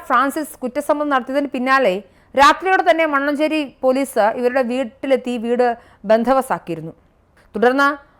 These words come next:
അമ്മയെയും അമ്മാവനെയും പോലീസ് സ്റ്റേഷനിലേക്ക് വിളിച്ചു വരുത്തി ചോദ്യം ചെയ്തു. തുടർന്ന് അറസ്റ്റ് നടത്തി. ഏഞ്ചൽ ജാസ്മിന്റെ കൊലപാതകം മറച്ചുവെക്കാനുള്ള ആസൂത്രണം നടത്തിയത് മാതൃ സഹോദരൻ അലോഷ്യസ് ആണ്. രാത്രി പതിനൊന്ന് മണിയോടെ ഏഞ്ചൽ കൊല്ലപ്പെട്ടെന്ന് മനസ്സിലാക്കിയ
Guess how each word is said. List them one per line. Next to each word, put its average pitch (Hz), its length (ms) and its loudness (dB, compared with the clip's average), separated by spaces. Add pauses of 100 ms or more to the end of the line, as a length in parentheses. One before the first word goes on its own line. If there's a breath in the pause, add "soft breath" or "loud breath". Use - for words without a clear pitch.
(180)
അമ്മയെയും 285 480 2 (340)
അമ്മാവനെയും 269 600 2
പോലീസ് 247 260 0
സ്റ്റേഷനിലേക്ക് 233 500 -2
വിളിച്ചു 214 260 -6
വരുത്തി 214 220 -4 (120)
ചോദ്യം 220 300 -2
ചെയ്തു. 180 180 -6 (240)
തുടർന്ന് 214 340 -4 (140)
അറസ്റ്റ് 185 320 -6
നടത്തി. - 220 -20 (500 soft breath)
ഏഞ്ചൽ 320 320 4
ജാസ്മിന്റെ 392 400 0
കൊലപാതകം 320 560 4
മറച്ചുവെക്കാനുള്ള 269 760 0 (360)
ആസൂത്രണം 285 440 -2
നടത്തിയത് 226 300 -2 (120)
മാതൃ 226 320 -2
സഹോദരൻ 247 400 -4
അലോഷ്യസ് 254 400 -4
ആണ്. 170 180 -8
രാത്രി 285 220 0 (340 soft breath)
പതിനൊന്ന് 320 380 2
മണിയോടെ 262 380 2 (240)
ഏഞ്ചൽ 269 220 -2 (100)
കൊല്ലപ്പെട്ടെന്ന് 277 580 0
മനസ്സിലാക്കിയ 247 480 0